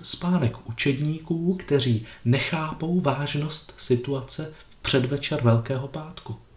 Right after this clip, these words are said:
Možná je jeho spánek vyjádřením ještě většího strachu,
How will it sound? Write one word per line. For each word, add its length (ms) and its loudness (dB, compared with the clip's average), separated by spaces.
Možná 580 0
je 80 2
jeho 240 0
spánek 840 0
vyjádřením 800 0
ještě 540 0
většího 580 2
strachu, 640 -6